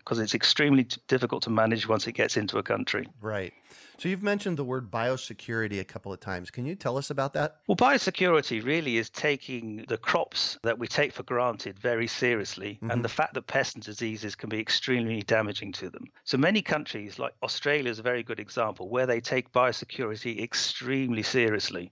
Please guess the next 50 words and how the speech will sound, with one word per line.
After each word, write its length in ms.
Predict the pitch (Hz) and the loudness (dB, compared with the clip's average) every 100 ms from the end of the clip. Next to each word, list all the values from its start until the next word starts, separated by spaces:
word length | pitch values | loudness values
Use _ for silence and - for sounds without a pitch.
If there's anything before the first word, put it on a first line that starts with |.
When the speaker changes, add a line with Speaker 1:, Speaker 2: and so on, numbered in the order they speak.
| - | -6
Speaker 1:
So 120 | - | 0
when 180 | 127 170 | 2 4
you, 140 | 160 151 | 4 2
if 180 | 127 123 | -2 -4
you've 140 | 120 | 2
ever 160 | 156 156 | 2 4
been 220 | 135 156 | 2 0
to 100 | 135 | -4
the 120 | 107 | 0
airport 640 | 110 107 98 110 120 - - - | 2 2 -2 -4 -4 -6 -12 -6
or, 320 | 113 98 101 - | -4 -2 -4 -2
or 140 | 104 | -2
port 320 | 104 - 127 113 | 0 0 2 4
of 100 | 113 | 4
entry 280 | 120 - | 2 2
at 80 | 104 | 2
Australia, 680 | 113 - - 107 98 98 98 - | 2 2 2 2 0 -6 -10 2
they 120 | 123 | 4
are 100 | 117 | 4
very 340 | 113 135 151 | 4 2 2
careful 680 | 147 - 139 127 - 107 110 _ _ | 0 0 0 0 -4 -8 -10 _ _
to 260 | - 117 110 | -10 -8 -6
make 200 | 117 123 | -6 -4
sure 220 | - 120 110 | -4 -4 -4
that 100 | 104 | -2
you're 140 | 110 | 2
not 180 | 123 123 | 2 4
bringing 300 | 127 123 113 | 4 4 2
in 60 | |
fruit. 460 | 98 - 143 147 - 98 | -2 2 4 4 -2 -6
They 120 | 98 | -4
check 320 | 101 147 - | 2 2 2
your 80 | 123 | 0
shoes, 340 | - - 131 131 | 2 4 2 2
make 160 | 120 | 0
sure 220 | - 120 | 0 2
you 100 | 117 | 2
haven't 200 | 107 123 | 2 4
got 140 | 117 - | 2 0
soil 380 | - 123 117 110 | 2 4 4 0
on 120 | 107 | -2
them. 180 | 110 104 - | -2 -4 -6
So 160 | - 135 | 0 4
they 120 | 156 | 4
take 200 | - 131 | 2 0
their 140 | 127 113 | 2 4
biosecurity 800 | 117 120 113 113 - 113 113 98 | 4 4 0 -8 -8 -8 -10 -14
extremely 880 | 101 - - 143 143 127 117 110 113 - | -8 -8 -6 -6 -2 -2 -4 -6 -10 -14
seriously. 680 | - - 110 104 - 92 98 | -4 2 2 2 -2 -4 -8
Speaker 2:
Mm. 220 | 92 | -10